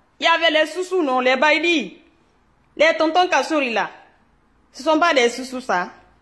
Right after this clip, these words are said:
Donc, euh, ce sont, eux tous sont des malinqués. C'est-à-dire, c'est tes propos là. Quand tu fais des vidéos là, tu parles, pow, pow, pow, pow, pow. Après, <laughs>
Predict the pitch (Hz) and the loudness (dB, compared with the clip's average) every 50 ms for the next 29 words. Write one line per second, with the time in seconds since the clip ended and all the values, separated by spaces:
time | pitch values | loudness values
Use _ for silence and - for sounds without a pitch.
0 | _ _ _ _ _ _ - 233 277 302 320 330 311 302 247 226 220 226 226 - | _ _ _ _ _ _ -2 0 2 2 2 2 2 2 2 0 0 -2 -4 -2
1 | 302 277 269 262 - - - - _ _ - 349 370 349 311 302 - - 254 233 | -2 -2 -2 -4 -8 -16 -20 -20 _ _ 0 0 0 0 0 -2 0 0 -2 0
2 | 214 190 180 180 185 185 190 190 185 - 190 175 - - - 277 294 349 370 - | 0 0 0 0 0 0 0 -2 -4 -8 -10 -12 -12 -4 0 2 2 2 2 2
3 | 302 262 262 262 254 254 - - - - 349 359 349 339 349 349 320 277 240 208 | 0 0 2 2 0 0 -2 -6 -2 0 0 0 2 2 2 2 4 4 2 0
4 | 156 - - - - - - _ _ _ _ _ _ _ _ _ _ _ - 330 | 0 -2 -8 -16 -20 -20 -20 _ _ _ _ _ _ _ _ _ _ _ -2 0
5 | 339 339 320 226 196 - - 247 254 226 196 185 165 170 202 190 185 196 208 208 | 0 0 -2 -6 -12 -6 -2 -2 -2 0 -2 -4 -6 -10 -12 -12 -4 -2 -2 -2
6 | 180 160 - - - _ _ _ _ _ - 247 214 - - - 277 269 254 226 | -2 -4 -8 -12 -20 _ _ _ _ _ -8 -8 -8 -8 -4 0 0 0 0 -2
7 | 175 - - 226 220 214 208 - - 233 208 208 208 - - 240 247 240 240 - | -4 -4 -2 -2 -2 -2 -4 -4 -4 -4 -4 -4 -6 -6 -4 -2 -2 -2 -2 -4
8 | 233 220 220 214 - 262 226 196 - - - - _ _ _ _ _ _ _ _ | -6 -6 -6 -4 -2 0 0 0 -2 -6 -14 -20 _ _ _ _ _ _ _ _
9 | - 190 202 202 202 254 269 262 254 226 180 143 - 208 - - - - _ _ | -4 -2 -2 -2 0 0 4 4 4 4 2 -2 -6 -12 -18 -20 -20 -20 _ _
10 | _ _ _ _ _ _ 254 | _ _ _ _ _ _ -6